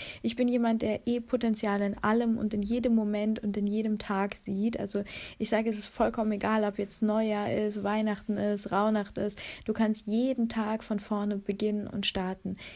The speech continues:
Ist auch so. Aber warum nicht so eine kleine Portion Magie mit reinnehmen und einfach dran glauben, dass genau jetzt eine wirklich kraftvolle Zeit ist, um mit all dem wirklich rauszugehen, was in dir steckt,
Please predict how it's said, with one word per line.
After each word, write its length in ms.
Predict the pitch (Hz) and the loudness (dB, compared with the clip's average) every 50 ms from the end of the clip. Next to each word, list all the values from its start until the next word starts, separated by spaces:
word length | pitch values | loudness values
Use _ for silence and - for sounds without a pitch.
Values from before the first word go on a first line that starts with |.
| - - _ - | -18 -8 _ -2
Ist 200 | 220 - - - | -2 -2 -2 -4
auch 140 | 190 180 - | -4 -6 -6
so. 360 | - - 185 185 196 190 - - - - - - | -8 -8 -6 -6 -6 -6 -8 -10 -16 -18 -14 -6
Aber 260 | - 214 208 233 226 220 | -4 -2 0 2 2 2
warum 440 | 226 226 226 240 247 262 262 254 | 2 0 0 0 2 2 4 4
nicht 360 | 247 254 254 254 - - - - | 4 2 2 0 -4 -10 -10 -6
so 160 | - 220 214 220 | -4 -4 -2 -2
eine 260 | - 208 208 214 208 | -2 -2 -2 -4 -4
kleine 340 | - - 202 202 208 220 220 | -4 -4 -2 -2 0 -2 -2
Portion 520 | - - 220 214 - - 220 214 202 202 | -2 -4 -6 -4 -4 -4 -2 -2 -2 0
Magie 340 | 202 208 202 - 240 262 269 | -2 -2 -4 -4 -4 -2 0
mit 260 | 240 214 - - - | 0 0 -2 -4 -6
reinnehmen 580 | 208 185 185 190 185 190 196 202 214 233 233 - - - - - - | -6 -4 -4 -4 -2 -2 0 0 0 0 -2 -4 -10 -16 -18 -12 -8
und 180 | - 208 - - | -6 -4 -2 0
einfach 360 | 226 247 247 - - 240 233 | 0 0 0 0 -2 -4 -4
dran 360 | - - 208 208 214 208 208 | -4 -4 -2 0 0 0 0
glauben, 520 | 196 208 208 202 202 202 202 196 208 196 196 | 0 0 0 2 2 0 0 -2 -2 -4 -4
dass 180 | 202 196 - | -4 -4 -4
genau 440 | - 214 202 202 214 220 240 247 254 | -2 0 0 2 2 2 2 2 2
jetzt 520 | 240 220 - 220 208 202 208 - - - | 2 0 0 0 0 0 -2 -4 -6 -4
eine 360 | - 208 208 202 202 208 220 226 | -4 -4 -4 -4 -4 -4 -2 -2
wirklich 340 | 254 247 - - 226 233 | -2 -2 -4 -6 -8 -8
kraftvolle 640 | - - - 220 202 - - - - 208 202 202 196 | -10 -8 -6 -6 -6 -8 -10 -10 -8 -6 -4 -4 -4
Zeit 360 | - - - 196 196 202 202 | -4 -4 -4 -2 -4 -4 -4
ist, 300 | - - 214 214 - - - - - - - | -4 -4 -4 -4 -4 -8 -12 -16 -16 -16 -8
um 180 | - - 214 208 | -2 2 2 4
mit 180 | 214 208 - - - | 4 2 0 -4 0
all 300 | - 240 254 285 302 294 254 - - | 2 4 4 4 4 2 0 0 2
dem 400 | 240 233 233 247 240 233 226 233 226 | 4 4 4 4 2 0 0 2 2
wirklich 420 | 240 240 - 247 233 226 226 220 | 2 2 2 0 0 0 0 2
rauszugehen, 240 | 214 220 226 247 247 - - - 233 208 - 208 208 208 208 208 202 202 | 2 2 2 0 0 -2 -2 -2 -2 -2 -2 -2 -2 0 0 -2 -2 -2
was 220 | 208 208 - - | -2 -2 -2 -2
in 260 | - - 214 196 190 | -2 -2 -2 0 0
dir 160 | 190 196 190 | 0 -2 -4
steckt, 480 | 190 - - - 196 - - - - - | -4 -4 -4 -4 -6 -6 -8 -12 -20 -18